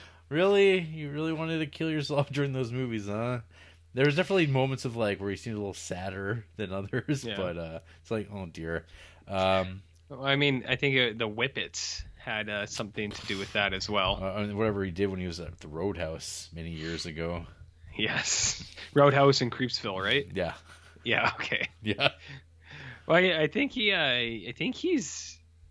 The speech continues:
Speaker 2: no, he's been pretty open about the Whippets thing, right? Like, there's, wasn't there even, like, a little do-,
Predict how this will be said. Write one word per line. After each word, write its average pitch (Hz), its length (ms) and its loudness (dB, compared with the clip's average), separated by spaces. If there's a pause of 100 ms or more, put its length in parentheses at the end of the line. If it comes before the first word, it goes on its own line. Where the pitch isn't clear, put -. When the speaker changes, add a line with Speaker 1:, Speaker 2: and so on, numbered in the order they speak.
(160)
Speaker 2:
no, 214 140 2
he's 311 220 4
been 381 140 6
pretty 135 200 4
open 107 240 0
about 104 240 -4
the 101 80 -4
Whippets 92 400 -8
thing, 95 180 -2
right? 110 300 2
Like, 117 160 2
there's, - 540 -2 (220)
wasn't 151 220 2
there 185 100 8
even, 170 220 4
like, 139 180 2
a 110 40 0
little 107 360 -4
do-, 95 140 -4